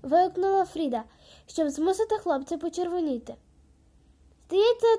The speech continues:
тут також є твоя сестра, чи не так?" Докинула Сусанна і штовхнула брата ліктем в ребра. Усміхнена Беа спостерігала за жартами свого хлопця і подруг,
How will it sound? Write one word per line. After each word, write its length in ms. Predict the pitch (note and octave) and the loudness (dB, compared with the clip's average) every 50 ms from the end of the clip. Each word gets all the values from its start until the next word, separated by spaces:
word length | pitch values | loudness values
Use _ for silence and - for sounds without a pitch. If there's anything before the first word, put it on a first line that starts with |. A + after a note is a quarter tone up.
| A4+ | 2
тут 160 | A4 A4 G#4+ - | 0 -2 0 0
також 360 | A4+ A4 - G#4 F#4 F4 F4+ | -2 0 2 0 2 2 2
є 120 | G4 G#4 | 0 0
твоя 260 | - F4+ G4 G4 G4+ | 0 0 -2 -2 -2
сестра, 520 | G4 - G#4 G4+ - - F4+ C#4+ A#3 D3 - - - | 0 -2 -4 -4 -2 -2 -2 -2 -2 -2 -6 -10 -10
чи 160 | - F#4 F#4+ | -6 -4 -2
не 160 | F4+ F#4+ G4+ G4+ | 0 0 0 -2
так?" 340 | G4+ - G4+ C#4 G#3+ G#3+ - _ - - _ _ _ _ _ _ _ _ _ _ _ | 0 2 0 0 0 -4 -12 _ -20 -20 _ _ _ _ _ _ _ _ _ _ _
Докинула 540 | D#4 D#4 D#4+ G4 G#4 A4 A#4 A#4+ B4 B4 A#4+ A#4+ - | -8 -4 0 2 4 4 6 4 4 4 2 0 -4
Сусанна 600 | F#4+ E4+ E4 - - C#4+ C#4+ D4+ E4+ E4+ F4 F4+ | -6 -8 -6 -6 -4 -2 -2 -2 -2 -2 -4 -4
і 80 | F4 D#4 | -6 -6
штовхнула 720 | - - E4 D#4 - - E4 F4 F#4+ G4 G4+ G4+ G4 G4 - - - - - - - - - _ | -8 -10 -10 -10 -10 -10 -8 -4 -2 -2 -2 -2 -2 -6 -10 -20 -20 -20 -20 -20 -20 -20 -20 _
брата 400 | - D4 D#4+ D#4+ F4 F4+ - F#4 | -2 0 2 2 2 2 0 -2
ліктем 480 | D#4 D#4+ E4+ D4 - - F#4 E4+ E4 D#4+ | -2 -2 -4 -4 -4 -4 -4 -2 -2 -4
в 40 | D4+ | -2
ребра. 440 | E4 E4 D4+ B3+ B3+ B3 A3+ A3 A#3+ _ _ _ _ _ _ _ _ _ _ _ _ _ _ _ _ _ _ _ _ _ _ _ _ _ - | 0 0 0 0 -2 -4 -6 -8 -12 _ _ _ _ _ _ _ _ _ _ _ _ _ _ _ _ _ _ _ _ _ _ _ _ _ -6
Усміхнена 680 | D#4 D4+ D#4 - G4 A4+ B4+ B4 A#4+ A#4 G4+ F#4+ F4 | -6 -6 -2 2 4 4 4 4 4 2 0 0 2
Беа 260 | D#4 F4+ F#4+ G#4 G#4+ | 4 6 6 6 6
спостерігала 680 | G#4+ - - F4 - - D#4 D#4 C#4+ D4+ F4 F#4+ G#4 G4+ | 4 -2 -8 -8 -6 -2 0 0 0 2 2 2 2 2
за 140 | F4 E4 D4 | 0 -4 -4
жартами 420 | C#4+ D#4+ F4 F4+ - G4+ F4+ F4 | -2 -2 -2 -2 -2 -4 -6 -6
свого 320 | D#4+ - D#4 D#4 E4+ E4+ D#4+ | -8 -10 -6 -4 -4 -4 -4
хлопця 440 | - D#4 D4+ D#4 E4+ E4+ - F#4 | -4 -2 -2 -2 -2 -2 -6 -8
і 60 | F4+ D#4+ | -8 -8
подруг, 440 | - - C4+ B3 B3 A#3 - - | -6 -6 -6 -4 -4 -6 -10 -14